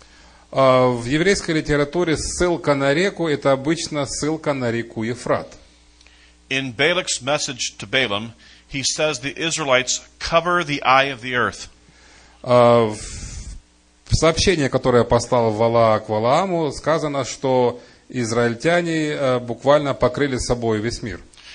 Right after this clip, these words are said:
Speaker 2: Which is an idiom for the extent to which Israel blankets the whole area.
Speaker 1: Это идиоматическое выражение, которое, в принципе, означает, что Израиль оккупировал всю территорию.
Speaker 2: There is a great debate among biblical scholars as to the faith of Balaam.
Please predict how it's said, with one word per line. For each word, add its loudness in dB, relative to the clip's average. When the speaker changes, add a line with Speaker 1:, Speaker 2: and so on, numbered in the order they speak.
Speaker 2:
Which -6
is -2
an -6
idiom 0
for -4
the -2
extent -2
to -8
which -6
Israel -6
blankets -6
the -8
whole 0
area. -2
Speaker 1:
Это 0
идиоматическое -4
выражение, -2
которое, -4
в -12
принципе, -2
означает, -2
что -4
Израиль -4
оккупировал -4
всю -10
территорию. -10
Speaker 2:
There -2
is -2
a 0
great 0
debate 0
among -4
biblical -8
scholars -2
as 2
to -10
the -4
faith -6
of -14
Balaam. -8